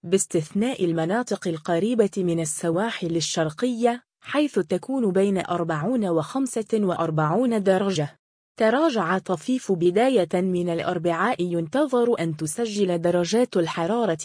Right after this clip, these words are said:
تراجعا طفيفا بداية من يوم غد الأربعاء الثاني والعشرون من جويليا ألفين وستة وعشرون،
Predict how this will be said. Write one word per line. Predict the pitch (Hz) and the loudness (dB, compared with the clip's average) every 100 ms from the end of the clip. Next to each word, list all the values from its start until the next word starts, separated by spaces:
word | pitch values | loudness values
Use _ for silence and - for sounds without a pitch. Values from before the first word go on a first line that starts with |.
| 151 | -4
تراجعا | 170 170 262 233 202 180 180 175 | 0 0 0 0 0 0 -2 -2
طفيفا | 160 156 247 233 180 | -6 -4 -6 -2 -2
بداية | 160 165 208 240 175 160 | 0 0 2 4 2 2
من | 180 165 156 | -2 0 0
يوم | 170 226 202 | 0 0 0
غد | 175 156 196 | 2 2 2
الأربعاء | 165 160 165 151 147 160 240 | 0 -2 -2 -2 -2 -2 -2
الثاني | 165 151 233 240 233 214 196 | -4 -4 -2 0 0 0 2
والعشرون | 170 170 165 - 208 254 202 | 2 0 -2 -4 -2 0 0
من | 170 170 | 0 0
جويليا | 156 156 202 233 190 175 165 | 0 0 0 0 2 2 0
ألفين | 156 156 240 226 170 | -4 -2 -2 0 0
وستة | 151 147 240 - 208 - 190 | -2 -2 -6 -4 -4 0 0
وعشرون، | 170 156 156 - 180 202 240 240 | 0 -2 -4 -6 -2 -2 -2 -4